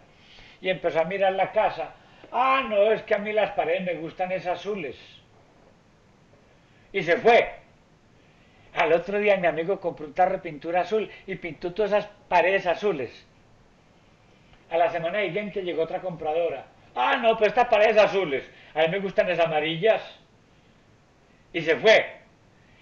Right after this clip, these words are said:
Al otro día mi amigo fue y compró un tarro de pintura amarilla. Y con una brocha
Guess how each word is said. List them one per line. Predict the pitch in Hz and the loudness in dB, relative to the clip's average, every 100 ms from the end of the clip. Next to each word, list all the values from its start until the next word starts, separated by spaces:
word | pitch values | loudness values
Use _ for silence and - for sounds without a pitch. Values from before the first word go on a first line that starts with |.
| - - _ _ - | -20 -20 _ _ -2
Al | 143 165 | 2 2
otro | 185 208 202 | 0 -2 0
día | 208 202 196 190 | 2 2 0 0
mi | 165 | 0
amigo | 151 175 196 208 - _ _ _ | 2 0 -2 -4 -8 _ _ _
fue | - 196 214 240 - - - | -4 2 2 0 -14 -20 -10
y | 208 | -8
compró | 165 165 151 180 | -4 -4 -4 -10
un | 175 | -2
tarro | 202 196 | 2 2
de | 190 | 0
pintura | 170 147 180 180 | -8 -6 -2 2
amarilla. | 175 190 135 110 - _ _ _ - | 2 0 -2 -4 -6 _ _ _ -18
Y | 247 180 | -12 -6
con | 180 | -4
una | 180 220 | 0 4
brocha | 220 226 220 208 | 6 4 4 2